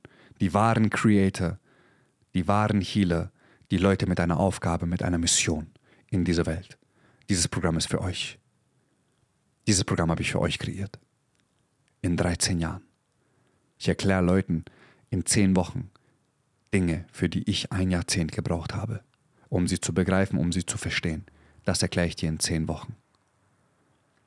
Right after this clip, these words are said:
Also let's go, baby. Der Link ist in den Show Notes. Du weißt, was zu tun ist. Also let's go. Melde dich jetzt für True Change an, Baby.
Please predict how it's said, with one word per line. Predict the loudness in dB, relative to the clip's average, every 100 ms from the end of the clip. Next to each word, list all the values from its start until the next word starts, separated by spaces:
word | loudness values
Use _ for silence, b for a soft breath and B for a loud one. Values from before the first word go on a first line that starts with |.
| _ -4
Also | 0 2
let's | 2 2
go, | 0
baby. | 2 2 2
Der | 2
Link | 4 2
ist | 0 -2 2
in | 4 4
den | 2
Show | 2 2 2
Notes. | 2 -2 -2 -2 -2 -6 _ b b b b b b
Du | 0 2
weißt, | 2 2
was | 0 0
zu | -2
tun | -2 -4 -4
ist. | -4 -8 -10 _ _ _ _ _ _ _ _ _ _ _ _ _ _ _ _ _ -4
Also | 0
let's | 2 0 0
go. | 0 -2 -6 _ _ _ _ _ _ _ _ _ _ _ _ _
Melde | 0 0
dich | 0 0
jetzt | -2
für | -2
True | -2 -2
Change | 2 0 2
an, | 0
Baby. | 2 2 0 -2